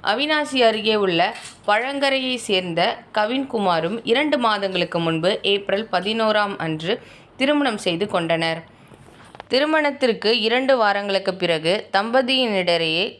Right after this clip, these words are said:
கருத்து வேறுபாடுகள் ஏற்பட்டதால், ரிதன்யாவின் பெற்றோர் அவளை வீட்டிற்கு அழைத்துச் சென்றனர். தம்பதியினரை சமாதானப்படுத்திய பின்னர், சில நாட்களுக்கு பிறகு அவரது பெற்றோர் அவளை தனது கணவரின் வீட்டிற்கு அனுப்பினர். இருப்பினும், ஜூன் இருபத்திரெண்டாம் தேதி ரிதன்யா வீடு திரும்பினார்.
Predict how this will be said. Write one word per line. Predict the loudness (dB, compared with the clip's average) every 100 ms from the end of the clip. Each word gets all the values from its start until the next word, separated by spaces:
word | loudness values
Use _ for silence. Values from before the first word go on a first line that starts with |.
| 0
கருத்து | 0 0 0 0
வேறுபாடுகள் | 2 2 0 0 -2 -6
ஏற்பட்டதால், | -8 -2 0 0 0 0 -2
ரிதன்யாவின் | -6 -2 0 2 0 -2 -2
பெற்றோர் | -4 0 0 2
அவளை | 2 0 -2
வீட்டிற்கு | -2 -2 -4 0 0
அழைத்துச் | 0 -4 -8 -6
சென்றனர். | -2 -2 0 -2 -4 -20 -20 -20 -6
தம்பதியினரை | -4 0 0 2 0 2 0 0
சமாதானப்படுத்திய | 0 0 0 -2 0 -4 -2 -4
பின்னர், | -2 -4 -4
சில | -4 -2
நாட்களுக்கு | 0 -2 -2 -2 -2 -2
பிறகு | -2 -2 0 2
அவரது | 2 2 -2 -4 -2
பெற்றோர் | -2 -2 0 2
அவளை | 2 2 0 -2
தனது | -2 -2 -4
கணவரின் | -4 -2 -2 -2 -2 -4
வீட்டிற்கு | -4 -4 -2 -4
அனுப்பினர். | -4 -4 -2 -2 -2 -12 _ -20 -20 _
இருப்பினும், | -4 -2 0 -2 -2 0
ஜூன் | 0 2
இருபத்திரெண்டாம் | 2 -2 -2 -2 0 0 -2
தேதி | -2 0 0
ரிதன்யா | 0 -2 -2 0 -2
வீடு | -2 -4
திரும்பினார். | -4 -4 -2 -2 -2 -4